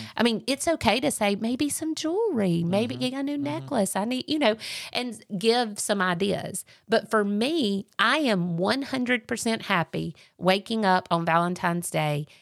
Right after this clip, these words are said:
Speaker 1: and having that gift bag that I know what's in there because I am super pumped about what's in there.
Speaker 2: Mm-hmm.
Speaker 1: The, and there's no disappointment in that.
Speaker 2: Mm-hmm.
Speaker 1: None. Because you are willing to get that for me because you know it's going to bring me joy.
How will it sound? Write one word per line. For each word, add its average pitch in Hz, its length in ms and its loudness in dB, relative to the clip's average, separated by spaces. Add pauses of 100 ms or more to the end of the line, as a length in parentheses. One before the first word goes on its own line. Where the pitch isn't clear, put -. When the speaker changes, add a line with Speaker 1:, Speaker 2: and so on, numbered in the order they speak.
(140)
Speaker 1:
and 190 340 -2
having 190 480 2
that 190 300 4
gift - 320 -4
bag 208 320 2
that 196 100 2
I 208 120 2
know 240 200 0
what's 220 240 -4
in 226 140 -2
there 196 180 2
because 196 320 0
I 196 120 4
am 160 120 0
super 208 500 -2
pumped 170 380 -2
about 151 240 0
what's 147 240 -2
in 151 120 0
there. - 220 -6
Speaker 2:
Mm-hmm. 110 420 -12
Speaker 1:
The, - 220 -2
and 214 240 0
there's 196 220 0
no 214 160 4
disappointment 196 800 0
in 143 140 0
that. - 300 -6
Speaker 2:
Mm-hmm. 202 280 -4
Speaker 1:
None. 190 360 0 (220)
Because 196 380 -2
you 214 180 -2
are 254 140 2
willing 190 840 2 (600)
to 226 140 0
get 208 320 -2
that 175 300 -2
for 165 120 2
me 151 380 -2 (180)
because 202 300 0
you 202 100 -2
know 180 220 4
it's - 160 0
going 165 260 0
to 160 80 -4
bring 160 240 -2
me 151 120 -2
joy. 156 340 -8